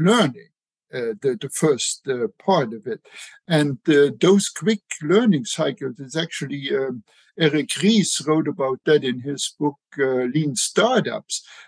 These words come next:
And that is a totally new aspect, uh, the, the lean startup, the, uh, the, uh, the agile, and, uh, uh, all these tools developed by the computer industry. They did find its place, uh,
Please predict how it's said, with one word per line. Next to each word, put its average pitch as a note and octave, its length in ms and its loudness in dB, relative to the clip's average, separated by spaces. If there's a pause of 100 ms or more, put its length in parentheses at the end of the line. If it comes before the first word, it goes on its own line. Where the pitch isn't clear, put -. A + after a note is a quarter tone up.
And B2+ 220 -2
that G3+ 200 6
is F#3+ 200 2
a C#3+ 100 2
totally G3+ 500 -2
new F3+ 320 -4
aspect, C#3+ 560 0 (140)
uh, B2 320 0
the, B2+ 200 -2
the C#3 160 0
lean D3+ 240 -4
startup, D#3+ 760 0 (160)
the, C3 400 -2 (520)
uh, C#3 360 -2
the, B2 580 -2
uh, C#3 140 0
the D#3+ 180 -4
agile, D#3 880 2
and, C#3+ 300 -8 (100)
uh, C#3 400 0 (180)
uh, C#3 120 0
all D#3+ 280 0
these D3+ 380 -8
tools F3 460 -4
developed D3+ 480 -2
by C#3 100 0
the C#3 120 -6
computer D#3 680 0
industry. C#3+ 720 -6 (640)
They D3 100 6
did - 300 2
find G3+ 400 4
its - 180 -8
place, C#3 640 -4
uh, - 180 -6